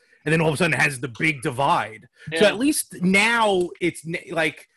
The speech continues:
Speaker 1: I'm expecting it any week at this point for the U E to break up.
Speaker 2: It is time for that.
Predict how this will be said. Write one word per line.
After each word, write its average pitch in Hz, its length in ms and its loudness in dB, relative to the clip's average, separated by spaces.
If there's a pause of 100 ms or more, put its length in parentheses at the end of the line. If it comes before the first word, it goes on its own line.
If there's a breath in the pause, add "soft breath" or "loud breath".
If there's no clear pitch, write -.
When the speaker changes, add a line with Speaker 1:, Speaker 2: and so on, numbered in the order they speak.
(300)
Speaker 1:
I'm 180 160 4
expecting 202 520 -2
it 151 100 -2
any 151 240 0
week 143 480 -6
at 139 120 -6
this 123 140 -6
point 120 300 -6
for 131 80 -6
the 123 100 -4
U 131 220 -2
E 127 80 -4
to 110 80 -8
break 107 260 -6
up. 110 280 -8 (200)
Speaker 2:
It 226 140 0
is 247 200 -2
time 277 400 -4
for 151 140 -10
that. 113 280 -12